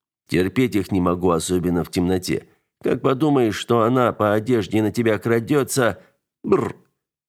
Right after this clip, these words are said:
Поражаюсь я тебе, Грыл. Тебе и человека прихлопнуть, что таракана раздавить, а мыши в оторопь вводят». «Ты меня за труса держишь?» неожиданно взъелся потливый тип.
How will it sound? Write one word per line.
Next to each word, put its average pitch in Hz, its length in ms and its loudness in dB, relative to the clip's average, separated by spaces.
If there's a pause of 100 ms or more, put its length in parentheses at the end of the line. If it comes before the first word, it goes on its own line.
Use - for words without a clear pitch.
(140)
Поражаюсь 160 520 -2
я 135 60 -2
тебе, 120 200 -2
Грыл. 101 320 -2 (480)
Тебе 143 240 2
и 123 40 2
человека 147 440 0
прихлопнуть, 92 540 -2 (160)
что - 180 -2
таракана 151 480 0
раздавить, 101 480 -2 (300)
а 180 100 2
мыши 160 420 0 (200)
в 165 140 0
оторопь 113 420 -2 (160)
вводят». 98 500 -2 (840)
«Ты 87 120 2
меня 107 300 2
за 104 180 0
труса 123 400 0
держишь?» 123 580 -4 (440)
неожиданно 78 580 -2
взъелся 78 420 -4
потливый 78 440 -6
тип. - 240 -10